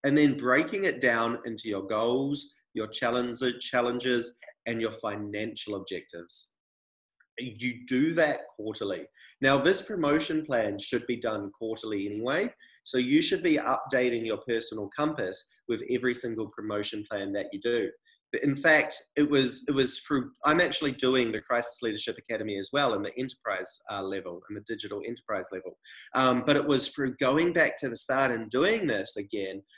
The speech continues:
that I was like, Actually, you know what? Some of my passions have changed. I don't actually, I'm not just about travel anymore. For me, it's much more important that we protect the environment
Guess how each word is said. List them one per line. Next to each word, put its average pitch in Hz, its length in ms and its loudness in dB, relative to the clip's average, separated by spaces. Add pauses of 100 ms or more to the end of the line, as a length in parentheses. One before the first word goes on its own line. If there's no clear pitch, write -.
(100)
that 127 80 -2
I 143 40 4
was 139 140 2
like, 139 280 4 (600)
Actually, 202 360 -4
you 170 160 -2
know 160 160 0
what? 233 320 0 (460)
Some 220 240 -2
of 330 100 0
my 339 140 -2
passions 175 560 -4
have 131 160 -4
changed. - 600 -4 (340)
I 156 100 0
don't 226 200 2
actually, 160 640 0
I'm 139 200 -2
not 170 220 0 (500)
just - 360 -4
about 135 280 -4
travel 120 340 -4
anymore. 95 480 -8 (300)
For 135 100 -6
me, 165 280 4
it's 107 200 0
much 135 360 -2
more 123 220 -2
important 120 380 -6
that 117 140 -4
we 147 100 -8
protect - 440 -10
the 113 80 -8
environment 107 720 0